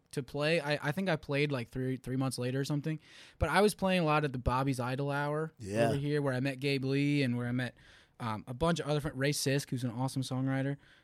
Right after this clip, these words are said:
Speaker 1: Um, but I was playing there, and I was like, "Man, I,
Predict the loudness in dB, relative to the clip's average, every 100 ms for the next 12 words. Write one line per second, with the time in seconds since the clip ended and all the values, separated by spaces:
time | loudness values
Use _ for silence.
0 | _ -4 -2 0 -4 -6 _ _ _ _
1 | _ _ -20 -20 -20 _ _ -8 2 4
2 | 6 4 2 2 4 6 6 6 4 2
3 | 2 2 0 -8 _ -2 0 2